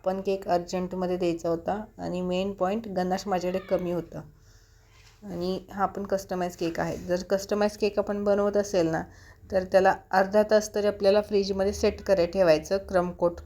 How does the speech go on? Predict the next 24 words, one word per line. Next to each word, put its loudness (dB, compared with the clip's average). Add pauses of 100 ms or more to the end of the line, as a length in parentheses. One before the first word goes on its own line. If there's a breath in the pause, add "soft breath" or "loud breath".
करून. 0 (380)
आणि -2
नंतर 0
त्याच्यावरती 2
फायनल -2 (560 loud breath)
आयसिंग 0 (140)
त्या 6
कलरचं, 2
कोणता -2
जो 0
कस्टमरने -4
चॉईस 0
केला 2
असेल -2
त्या 4
कलरचं 0
तिथे -4 (640 soft breath)
आपलं, -4 (560)
ठीक -18
आहे, -16 (340)
शुगर 0
सिरपने -4
सोक -6
करायचं. 0